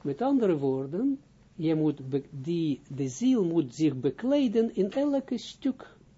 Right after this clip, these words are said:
weg waar hij doorheen komt.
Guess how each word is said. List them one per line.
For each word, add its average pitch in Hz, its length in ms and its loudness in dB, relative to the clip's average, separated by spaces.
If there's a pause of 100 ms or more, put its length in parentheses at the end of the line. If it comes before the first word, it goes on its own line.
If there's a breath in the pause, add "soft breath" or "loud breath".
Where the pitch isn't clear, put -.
(300)
weg 165 480 -2 (1300)
waar 196 420 4
hij 247 380 0 (1080)
doorheen 190 500 6
komt. 165 420 -4